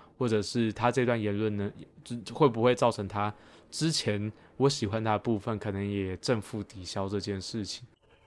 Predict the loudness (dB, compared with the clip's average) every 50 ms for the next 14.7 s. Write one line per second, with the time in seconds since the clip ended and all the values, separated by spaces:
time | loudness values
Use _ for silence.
0 | _ _ 0 2 2 4 6 4 4 6 4 2 2 4 2 2 4 4 2 2
1 | 2 0 0 2 2 2 2 2 0 -2 -2 0 2 2 2 2 0 -2 -2 -2
2 | -2 0 0 0 0 0 0 0 0 0 0 0 -2 -2 -2 -2 -2 0 0 0
3 | 0 -2 -2 -2 -2 -4 -6 -4 -2 -2 -2 -2 -2 -2 -2 -2 0 0 -2 -2
4 | 0 0 0 0 0 0 -2 -2 -4 -6 -6 -2 0 0 0 0 0 -2 -2 -2
5 | -2 -2 -2 0 0 -2 -2 -2 -6 -12 -20 -20 -20 -20 -20 -20 -20 -16 -6 0
6 | 6 6 8 8 6 4 0 0 0 0 0 4 6 4 4 4 2 2 2 0
7 | 0 0 -2 0 0 2 0 0 2 2 2 2 4 2 2 2 0 0 0 0
8 | 2 2 2 2 2 0 0 -2 -4 0 0 2 2 2 0 -4 -4 -4 -2 -2
9 | -2 -2 -6 -10 -18 -20 -20 -12 _ 2 2 4 4 4 2 2 0 -2 -4 -4
10 | -2 -2 -4 -4 -6 -10 _ _ _ _ _ _ _ 2 4 6 8 8 6 8
11 | 8 6 6 6 6 4 2 2 2 4 4 4 4 2 2 2 2 2 2 2
12 | 0 0 0 4 4 4 2 2 -2 -4 -2 -2 -4 -2 -2 0 0 0 0 2
13 | 2 2 2 2 0 0 2 2 4 4 2 2 0 0 -4 -4 -4 -4 -2 0
14 | 0 0 2 2 0 0 -2 -2 -4 -2 -2 -2 -4